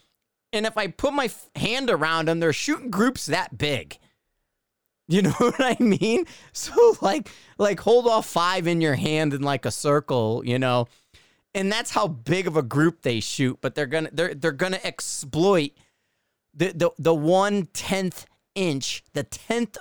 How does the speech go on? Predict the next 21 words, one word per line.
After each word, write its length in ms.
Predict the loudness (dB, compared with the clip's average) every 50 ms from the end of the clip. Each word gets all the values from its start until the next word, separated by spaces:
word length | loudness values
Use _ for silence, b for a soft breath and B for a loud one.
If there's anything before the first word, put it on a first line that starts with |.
| -6
of 120 | -4 -4 -2
an 180 | -2 -4 -4
inch 440 | -4 -4 -4 -4 -2 -4 -6 -8 -10 -12 -16
finer, 720 | -12 -6 -2 -2 0 0 0 0 0 2 2 2 0 b b b b
half 320 | b -8 -6 -6 -4 -2 0
a 80 | 0
bullet 440 | 0 0 0 2 2 4 4 2 0 -2
width. 380 | -4 -4 -4 -4 -8 -12 -18 -20 _ _ _ _ _ _ _
It's 260 | -8 -8 -8 -10 -14 _ _ _ _ _ _ _ _ _ _ _ _
half 500 | -4 -2 -2 -2 -4 -6 -8 -14 -20 -20 _ _ _ _ _ _ _ _
a 80 | -6 -6
bullet 400 | -4 0 2 2 2 2 0 0
width. 380 | -4 -6 -6 -6 -8 -14 -20 _ _ _ _ _ _ _ _ _ _ _ -4
And 140 | -2 0 0
this 180 | 0 0 -2
is 140 | -4 -4 -4
the 80 | -6 -4
guy 240 | -2 -2 -2 -2
that's 220 | -2 -2 -4 -6 -6
gonna 240 | -4 -4 -4 -4 -4
exploit 960 | -6 -6 -6 -8 -10 -8 -10 -10 -10 -6 -2 2 4 6 6 6 4 2 0